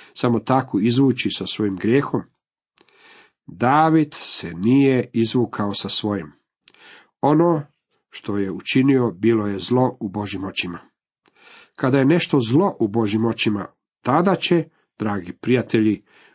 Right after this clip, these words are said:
Bog i poduzeti nešto u svezi sa tom problematikom, jer takvo stanje je neodrživo pred Bogom. David je mislio kako se izvukao sa svojim grijehom,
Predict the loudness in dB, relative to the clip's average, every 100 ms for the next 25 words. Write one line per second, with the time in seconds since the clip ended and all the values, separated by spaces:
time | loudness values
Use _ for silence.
0 | _ -18 -4 2 4 2 0 -6 -4 -4
1 | 0 2 2 0 0 0 0 -2 -6 -4
2 | 0 2 2 0 -2 -14 -20 -14 -12 -8
3 | -2 -2 -2 -6 -6 -2 -2 -4 -6 -8
4 | -8 _ _ _ _ -20 -20 -20 _ -2
5 | -2 -4 -4 0 2 2 -2 0 0 2
6 | 4 4 4 2 -2 -10 _ _ -6 -4
7 | -4 -4 -2 0 0 0 -4 -10 _ _
8 | _ -10 -8 -8 -8 -14 -18 _ _ _
9 | _ _ _ _ _ _ _ _ _ -20
10 | -20 -20 -16 -4 0 2 4 4 4 2
11 | 2 0 0 -2 0 -2 2 2 4 2
12 | 2 -4 -6 -12 -20 -10 -8 -2 -2 0
13 | -2 -6 -8